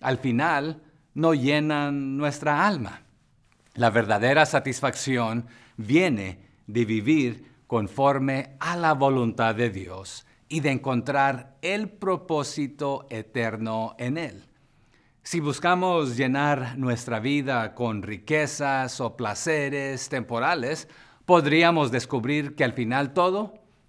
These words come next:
es vano. Que el Señor nos ayude a vivir con propósito divino y eterno, a no perdernos en la búsqueda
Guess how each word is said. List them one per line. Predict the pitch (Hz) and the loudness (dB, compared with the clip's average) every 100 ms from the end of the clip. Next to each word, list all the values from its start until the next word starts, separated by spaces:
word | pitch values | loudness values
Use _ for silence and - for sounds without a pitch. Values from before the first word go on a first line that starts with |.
| _ - | _ -4
es | 120 113 | -2 0
vano. | 95 - - - _ _ _ _ _ - _ | -4 -8 -12 -18 _ _ _ _ _ -20 _
Que | 165 156 | 2 4
el | 131 | 4
Señor | 156 151 180 170 | 0 2 2 2
nos | 160 - | -2 0
ayude | 135 117 117 90 92 - _ _ | 0 0 0 -2 -12 -16 _ _
a | - | -4
vivir | 135 135 127 151 143 - | 0 0 2 2 0 -2
con | 139 123 107 90 - - _ | 0 0 0 -4 -12 -20 _
propósito | 113 104 139 143 143 135 143 131 | -4 -2 0 0 0 -4 -2 -2
divino | 113 107 143 147 | -2 0 0 0
y | 143 | 0
eterno, | 139 139 110 101 113 - | -2 -2 -4 -4 -6 -6
a | 147 151 | -8 -6
no | 175 190 190 190 | -4 -2 -2 0
perdernos | 170 147 113 143 139 143 143 139 - - | 0 2 2 0 2 0 0 -2 -8 -6
en | 143 | -2
la | 127 110 | 0 -2
búsqueda | 107 156 180 - - 127 104 104 110 | 0 4 4 2 -8 -6 -4 -6 -6